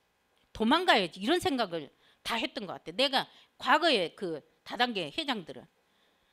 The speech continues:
근데 우리 회장님은 세상에 여기 양쪽에 어깨에 막 땀을 범벅을 해갖고 그런 얘기를 하는데, 너무나도 내가 진짜, "어우, 저 양반 대단하다." 우리 사원을 보니까,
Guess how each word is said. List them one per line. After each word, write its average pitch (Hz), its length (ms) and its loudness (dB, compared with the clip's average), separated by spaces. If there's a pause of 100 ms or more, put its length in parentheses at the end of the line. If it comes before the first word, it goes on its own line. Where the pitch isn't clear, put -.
(220)
근데 370 240 -6
우리 262 200 -2
회장님은 254 400 -2
세상에 233 440 -12
여기 220 260 -10
양쪽에 247 360 -8
어깨에 226 380 -14
막 233 180 -20 (520)
땀을 339 260 -6 (140)
범벅을 247 380 4
해갖고 180 220 -8
그런 226 300 -4
얘기를 185 220 -10
하는데, 185 440 -14 (680)
너무나도 359 520 6
내가 185 220 -4
진짜, 185 400 -10 (680)
"어우, - 280 -2
저 202 180 0
양반 208 300 -2
대단하다." 170 680 -6 (1500)
우리 208 340 -8
사원을 349 420 4
보니까, 175 580 -8